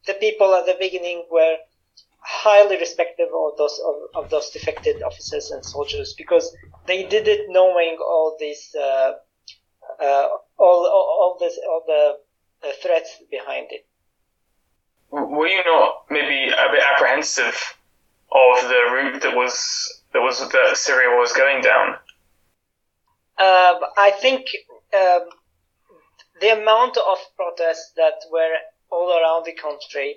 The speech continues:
Speaker 1: because the East Syria started to get more by July and this time,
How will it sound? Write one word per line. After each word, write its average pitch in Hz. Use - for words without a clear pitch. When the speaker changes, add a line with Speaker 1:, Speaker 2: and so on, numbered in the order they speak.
Speaker 1:
because 156
the 160
East -
Syria 180
started 151
to 147
get 151
more 151
by 131
July 139
and 139
this 143
time, 127